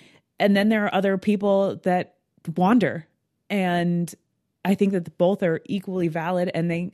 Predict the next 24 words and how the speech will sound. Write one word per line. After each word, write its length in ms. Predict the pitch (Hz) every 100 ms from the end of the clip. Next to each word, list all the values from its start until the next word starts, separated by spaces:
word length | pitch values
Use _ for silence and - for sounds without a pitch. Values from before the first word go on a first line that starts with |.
| _
add 240 | 185 208 220
to 80 | 240
your 120 | 214
story 800 | - - - 208 277 247 - -
of 400 | - 165 165 - _ -
who 160 | - 214
you 240 | 214 202
are. 380 | 202 262 135 -
And 400 | 170 165 165 165 _ _ _ _ _ _ _ _ _
it 100 | 190 196
was 140 | 220
probably 380 | - 214 214 226
really 240 | 220 220
important 440 | 220 - 247 254 196
that 120 | -
you 320 | 170 160 156
spent 300 | - - 156
that 160 | 151 135
time 400 | - 147 147 147 147
on 320 | 147 143 139
the 80 | -
boat 340 | 147 131 127 -
and 360 | 147 143 143 - _ _ _ _ 170
essentially 560 | - 165 156 160 151